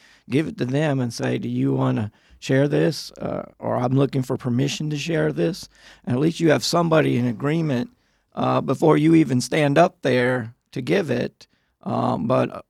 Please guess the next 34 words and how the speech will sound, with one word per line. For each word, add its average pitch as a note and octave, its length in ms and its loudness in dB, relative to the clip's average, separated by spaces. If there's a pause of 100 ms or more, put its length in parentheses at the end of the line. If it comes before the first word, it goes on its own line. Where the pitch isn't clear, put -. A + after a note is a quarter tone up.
(220)
anybody E3 380 2
that's B2+ 180 -2
bold D#3+ 320 4
enough B2 360 0
to - 60 -8
stand C#3+ 300 2
in A#2+ 60 0
front C#3+ 220 0
of B2 60 -2
a B2 80 -2
hundred C3 320 0
people, D#3+ 280 -2
I C3 200 2
hope C#3+ 280 0
that - 180 -4
the B2+ 60 -8
shepherd C3+ 400 -4
of A#2+ 120 -2
the A2+ 80 -2
house C3+ 480 -2
or A#2+ 260 -6
any D#3 200 0
of C3+ 80 0
the A2 60 -8
shepherds C3 440 -6
of B2 80 -6
the B2 80 -4
house B2+ 400 -6
would B2+ 480 -4
right C3+ 320 -4
there C#3+ 220 0
publicly C3+ 680 -2 (100)
address C#3+ 420 0
it, - 140 -6